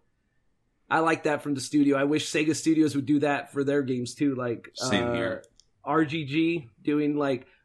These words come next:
Speaker 1: why is Ichiban this, you know, everything about Ichiban and why they, they decided to switch to him and stuff, you know? So, according to the heads of the studio, the start of what would be Platinum Games all started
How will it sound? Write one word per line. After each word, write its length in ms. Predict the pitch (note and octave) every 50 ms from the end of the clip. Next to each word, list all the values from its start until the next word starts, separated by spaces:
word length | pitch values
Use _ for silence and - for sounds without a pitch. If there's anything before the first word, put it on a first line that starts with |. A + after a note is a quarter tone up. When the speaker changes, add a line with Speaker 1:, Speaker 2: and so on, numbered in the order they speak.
| _
Speaker 1:
why 380 | - C3 D3+ E3 F#3+ G3 G3+ G3
is 440 | G3+ G3+ G3+ G3 G3 G3 F#3 D#3 E3
Ichiban 560 | F#3+ G#3 G3+ - G3+ F3+ D#3+ F#3 F3 E3+ E3+
this, 320 | F3 F#3+ F#3 - - - - _ - -
you 140 | E3 E3+
know, 320 | D#3 C#3 C3+ B2+ B2 A#2+ B2 -
everything 420 | D#3 E3+ E3+ F#3 F3+ F3+ E3+ D#3
about 160 | D3+ D#3 C3+
Ichiban 420 | D3+ E3 - - D3+ B2+ D3 D3 C#3+
and 100 | C#3 C3+
why 200 | C#3+ C#3 D3 C#3+
they, 280 | C#3+ C#3 C3+ A#2+ - - -
they 140 | C3+ C3+ C3
decided 460 | C3+ C3 - D3 C#3 C#3 C#3+ C3+ -
to 180 | - C3+ B2
switch 400 | B2 - - D3 C#3+ B2 - -
to 80 | - C3+
him 280 | A2+ C3+ C#3 C3+ C3+ C3+
and 140 | C3+ A#2+
stuff, 240 | - - A#2+ A#2 A#2 -
you 60 | A#2+ A#2+
know? 180 | A#2+ B2+ B2 - _ _ _ _ _ _ _ _ _
So, 480 | - - E3 D#3+ D#3+ D3+ C3 A2+ - _ _ _ _ _ _ _ _ _ _ _ -
according 420 | - D3 - - A3 A#3+ B3 B3+ B3
to 120 | - A3
the 100 | F#3+ F#3
heads 220 | F3 F#3+ G3 F#3+ G#3+
of 80 | G3
the 60 | F#3
studio, 520 | - - - G3+ G#3+ A3 G#3 G#3+ G#3+ G#3+ G#3+
the 140 | D3+ E3+ -
start 480 | - - - F3+ F3 G3 G#3 G3+ G3+
of 260 | - E3 D3+ C3+ B2
what 280 | C3+ F3 G3 F3+ F3+ F3
would 220 | F#3+ G#3 F#3+ D3+ D#3+
be 180 | G3 G3 G3
Platinum 440 | - - - F3 F3 F#3 G3 F3+ F3
Games 340 | D3+ E3 E3+ F3+ F#3 F3+ F3
all 180 | D#3 E3 F3+ F#3
started 520 | - - E3+ E3+ F3 F3 F3 F#3 F3+